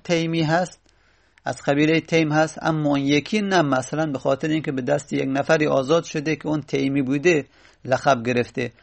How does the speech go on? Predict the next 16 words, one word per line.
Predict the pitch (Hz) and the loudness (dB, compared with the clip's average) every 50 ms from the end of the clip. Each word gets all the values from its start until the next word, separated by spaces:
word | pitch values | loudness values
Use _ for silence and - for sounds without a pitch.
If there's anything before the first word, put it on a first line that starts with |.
| _ _ _ _ | _ _ _ _
پس | - 135 127 - | -4 -4 -4 -4
می‌فهمیم | 147 143 151 147 - 147 143 143 143 143 | -4 -4 -4 -2 0 -2 0 -2 -2 -4
که، | 135 - 147 151 151 147 147 - _ _ _ _ _ - | -4 -2 -2 -2 -2 -2 -6 -10 _ _ _ _ _ -6
اه، | - 127 131 131 135 | 0 2 4 4 4
یعنی | 131 127 127 131 143 139 | 4 4 4 4 2 2
نسبت | 135 135 131 - - 147 139 127 117 110 - - - | 2 0 0 2 2 2 2 2 0 -6 -12 -10 -4
داده | 123 127 123 120 123 120 | 0 0 0 0 0 -4
شده. | - - 135 120 127 | -4 -4 -4 -4 -2
پس | - - 139 131 151 | 0 0 0 0 -2
می‌فهمیم | 170 170 151 - 156 151 156 151 | -4 -4 -2 2 2 2 2 2
که | - 147 | 0 -2
محمد | 139 139 - - 139 139 139 143 139 131 | -2 -2 -2 -2 -2 0 2 0 2 2
بن | 143 143 139 139 139 | 0 0 0 0 0
عبدالله | 143 139 139 135 127 131 139 131 135 143 139 139 | 2 2 2 2 0 -2 0 2 4 4 2 2
تیمی | 123 - - 143 135 135 135 139 139 139 139 | 0 -2 -2 -2 -2 -2 -2 -2 0 0 2
اولی | 139 - 147 139 131 127 139 143 143 151 185 214 220 214 | 2 2 2 0 0 2 2 2 2 2 0 0 0 -2